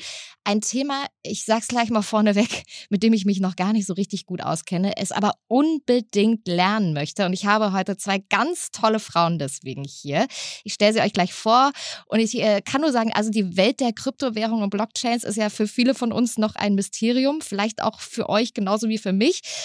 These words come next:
Und trotz des vermeintlichen Newbies sind Frauen auch hier stark in der Unterzahl. Tatsächlich haben mehr als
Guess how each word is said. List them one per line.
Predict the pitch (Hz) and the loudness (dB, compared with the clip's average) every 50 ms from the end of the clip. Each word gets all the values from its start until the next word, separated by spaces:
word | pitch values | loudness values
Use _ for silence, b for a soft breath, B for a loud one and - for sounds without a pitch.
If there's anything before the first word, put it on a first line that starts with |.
| B B B | B B B
Und | - 233 240 247 220 | 2 2 4 4 2
trotz | - - 220 277 - - | 2 2 2 2 2 -2
des | 285 269 | -4 -2
vermeintlichen | - - 226 226 202 202 240 220 240 226 - 226 214 214 | 0 2 2 4 4 4 2 2 0 -2 0 2 4 4
Newbies | 214 233 240 226 190 196 214 254 220 - - | 4 4 2 0 0 -2 -2 -2 -4 -4 -2
sind | 226 226 240 220 | 0 0 0 0
Frauen | - - - - 170 165 202 226 208 | -2 -6 -8 0 2 2 2 2 0
auch | - - | -2 -2
hier | - - 208 226 226 | -2 -2 0 0 0
stark | - - - - - - 165 185 226 247 - - _ | -2 -4 -6 -6 -4 -2 -2 0 -2 -2 -4 -8 _
in | - 220 254 | 0 2 2
der | 262 240 233 - | 2 2 0 -2
Unterzahl. | 269 285 - - 175 147 - - - - 117 127 185 | -4 -6 -2 -2 -2 -2 -2 -4 -4 -2 0 0 0
Tatsächlich | 208 - 214 202 - 262 262 277 254 214 | 2 0 -2 -2 -2 -2 -2 0 -2 0
haben | 233 226 226 220 | 0 2 4 4
mehr | 226 240 - | 4 4 2
als | 220 214 | 0 -2